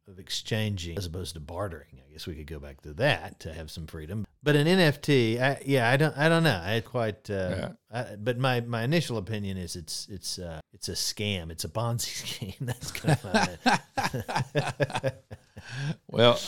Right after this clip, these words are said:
Speaker 2: yeah, it could all crash. Not even thought about the taxes on that.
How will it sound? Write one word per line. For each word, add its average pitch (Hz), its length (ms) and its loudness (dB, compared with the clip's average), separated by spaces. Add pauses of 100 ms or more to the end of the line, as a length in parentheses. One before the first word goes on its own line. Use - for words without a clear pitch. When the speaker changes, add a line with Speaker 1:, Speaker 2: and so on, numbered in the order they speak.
(240)
Speaker 2:
yeah, 110 220 6
it 104 240 2
could 120 120 6
all 135 140 10
crash. 85 540 2
Not 90 320 2
even 90 580 -2 (320)
thought 104 220 8
about 87 240 8
the - 80 -10
taxes 78 540 0
on 71 140 -2
that. 69 200 -6